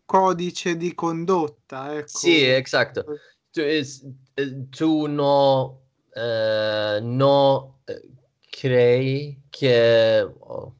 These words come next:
Speaker 2: no credi che tu, ehm, eres così importante, o no cre-, ehm, credi che tu es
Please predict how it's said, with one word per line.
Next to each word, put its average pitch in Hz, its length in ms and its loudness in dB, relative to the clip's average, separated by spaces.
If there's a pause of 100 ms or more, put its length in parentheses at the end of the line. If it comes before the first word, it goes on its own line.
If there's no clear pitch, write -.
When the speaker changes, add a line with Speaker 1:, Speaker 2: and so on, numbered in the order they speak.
(400)
Speaker 2:
no 160 300 2
credi 151 640 2
che 139 240 -4
tu, 135 540 -6 (840)
ehm, 98 1120 -10 (280)
eres 113 680 -4 (680)
così 139 440 0
importante, 92 1040 -4 (220)
o 92 760 -6 (760)
no 139 260 4
cre-, 135 640 4
ehm, 123 320 -6 (600)
credi 151 560 -2
che 127 400 -2
tu 135 180 -10
es 123 380 -12